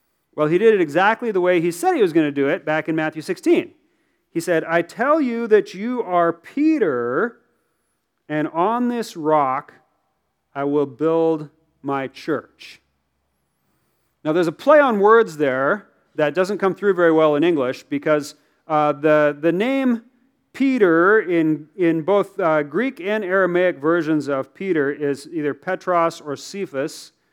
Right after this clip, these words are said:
Both of them mean rock. And so what Jesus is saying is he's saying, "You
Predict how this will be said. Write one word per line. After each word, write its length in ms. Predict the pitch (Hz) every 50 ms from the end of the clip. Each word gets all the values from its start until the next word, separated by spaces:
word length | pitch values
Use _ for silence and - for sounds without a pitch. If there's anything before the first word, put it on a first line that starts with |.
| _ _ _ _ _
Both 200 | - 202 240 254
of 120 | 269 247 202
them 260 | 214 202 185 180 180
mean 480 | 196 208 196 180 170 165 170 175 156 - _ _
rock. 560 | _ 120 139 160 170 135 113 104 _ _ - _ _ _ _ _ _ _ _ _ _ _ _ _ _ _ _ _ _ _ _ _ _ _ _ _ _ _ _ _ _ _ _ -
And 160 | 175 175 170
so 300 | 160 - - 196 196 196
what 180 | 185 208 226 214 175
Jesus 320 | 226 247 220 208 180 165
is 100 | 180 170
saying 360 | - 262 311 302 247 214 190
is 120 | 190 180 160
he's 80 | 165 160
saying, 320 | 180 180 170 165 147 151 151
"You 760 | 156 180 226 269 285 285 285 285 285 285 294 285 262 226